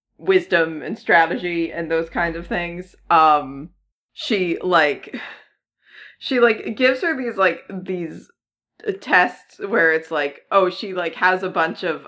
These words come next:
uh, Amazons attack her, and then, uh, Diana fights them, like, very aggressively, and then, um, Philippus has them take off their masks to reveal that they're all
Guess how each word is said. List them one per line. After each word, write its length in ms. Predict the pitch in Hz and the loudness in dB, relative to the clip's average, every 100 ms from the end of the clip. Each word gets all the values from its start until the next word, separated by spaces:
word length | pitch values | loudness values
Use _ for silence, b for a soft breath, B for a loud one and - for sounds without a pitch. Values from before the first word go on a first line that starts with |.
| - | 0
uh, 420 | 156 143 131 117 - _ _ _ _ - | 2 2 0 -4 -12 _ _ _ _ -6
Amazons 800 | 190 185 165 165 160 156 156 147 - | 0 2 2 0 2 2 -2 -8 -10
attack 420 | - 277 233 170 | -6 2 2 2
her, 360 | - 151 147 - | 0 -2 -2 -4
and 180 | 170 151 | -6 -2
then, 360 | 151 147 131 127 _ | -2 -2 -6 -18 _
uh, 520 | 160 143 147 139 139 - 165 | 2 4 4 0 -4 -8 -4
Diana 680 | 175 151 147 147 143 139 - - _ _ _ - 165 | 0 2 0 -2 -2 -4 -8 -16 _ _ _ -20 -6
fights 300 | - 185 180 | 0 2 0
them, 220 | 185 165 147 | -4 -4 -4
like, 200 | 143 160 | -8 -2
very 260 | 160 151 | -2 0
aggressively, 840 | 143 139 156 - 156 139 127 131 - | -2 -2 -2 -4 -8 -6 -6 -6 -6
and 260 | 170 147 | -6 -2
then, 440 | 147 139 135 123 - _ _ _ _ | 0 0 -4 -12 -18 _ _ _ _
um, 640 | 175 160 147 139 131 131 151 _ _ _ - 190 | 4 6 6 4 -2 -12 -16 _ _ _ -16 -8
Philippus 440 | 220 190 165 247 190 | 0 4 4 2 2
has 200 | 160 160 | 2 2
them 140 | 156 | -2
take 240 | 147 160 156 | -2 -2 0
off 160 | 143 | 0
their 140 | - 151 | 0 0
masks 480 | 143 135 131 - - | 2 2 0 -10 -6
to 200 | - 135 | -6 -4
reveal 360 | 135 165 156 147 | -4 -2 0 0
that 160 | 139 139 | -2 -2
they're 180 | 156 | 0
all 420 | 143 139 139 135 | 2 2 0 -4